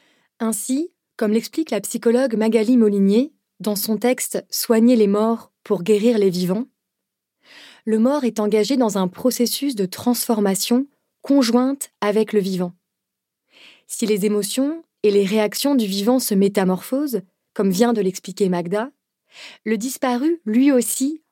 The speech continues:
endosse une nouvelle enveloppe. Les rêves de Magda sont par exemple le lieu de cette transformation.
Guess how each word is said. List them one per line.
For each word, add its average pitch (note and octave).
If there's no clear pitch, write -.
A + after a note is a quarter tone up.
endosse C4
une G3
nouvelle A#3
enveloppe. F#3
Les G#3
rêves A#3+
de G#3+
Magda G3
sont -
par A3
exemple G#3+
le G3+
lieu G#3
de G#3+
cette F#3
transformation. G3